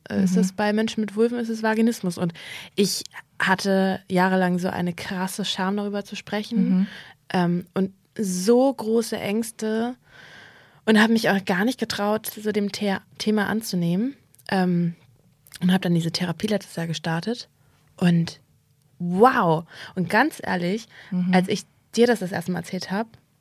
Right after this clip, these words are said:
Speaker 1: und das war am Anfang für mich mega emotional, das noch meinen Freundinnen
Speaker 2: Mhm.
Speaker 1: zu erzählen, ich weiß es noch, das waren für mich auch richtig große und auch mutige Momente, als du da meintest, so, „Boah, ich versteh das voll“, weil ich hatte,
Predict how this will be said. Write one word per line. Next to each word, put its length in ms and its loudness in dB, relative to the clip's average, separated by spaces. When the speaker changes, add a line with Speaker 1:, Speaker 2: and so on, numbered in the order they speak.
Speaker 1:
und 140 4
das 140 0
war 120 4
am 100 0
Anfang 280 0
für 100 -4
mich 160 0
mega 240 4
emotional, 640 -4
das 120 -6
noch 60 0
meinen 180 0
Freundinnen 440 4
Speaker 2:
Mhm. 40 -2
Speaker 1:
zu 100 -10
erzählen, 280 -6
ich 120 -4
weiß 200 -2
es 100 -6
noch, 200 -2
das 140 -4
waren 120 4
für 80 2
mich 180 0
auch 80 -6
richtig 400 -4
große 500 0
und 120 -4
auch 140 -2
mutige 540 4
Momente, 680 0
als 220 4
du 60 0
da 120 6
meintest, 320 0
so, 200 -8
„Boah, 180 0
ich 160 -4
versteh 360 -6
das 180 -2
voll“, 320 -2
weil 200 2
ich 140 -4
hatte, 540 -2